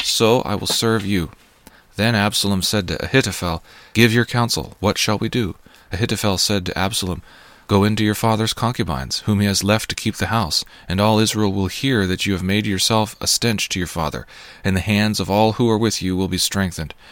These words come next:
So they pitched a tent for Absalom on the roof, and Absalom went into his father's concubines in the sight of all Israel. Now in those days, counsel that Ahithophel gave was as if one had con-,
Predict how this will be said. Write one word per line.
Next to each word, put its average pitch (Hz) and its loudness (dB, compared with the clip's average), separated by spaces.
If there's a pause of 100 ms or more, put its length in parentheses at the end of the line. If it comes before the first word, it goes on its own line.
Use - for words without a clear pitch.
(120)
So 127 4
they 110 2
pitched - 0
a - -6
tent 131 -4
for 98 0
Absalom 117 0
on 113 0
the 113 -2
roof, 110 -2 (340)
and 76 -4
Absalom 95 0
went 107 2
into 113 -2
his 92 0
father's 87 -2
concubines 82 -4
in 82 -4
the 80 -4
sight 98 0
of 87 -4
all 104 0
Israel. 73 -2 (460)
Now 98 2
in 98 0
those 135 0
days, 78 -2
counsel 110 0
that 95 0
Ahithophel 98 -2
gave 95 0
was 87 -4
as 90 -2
if 95 -6
one 98 0
had 92 -6
con-, 107 -2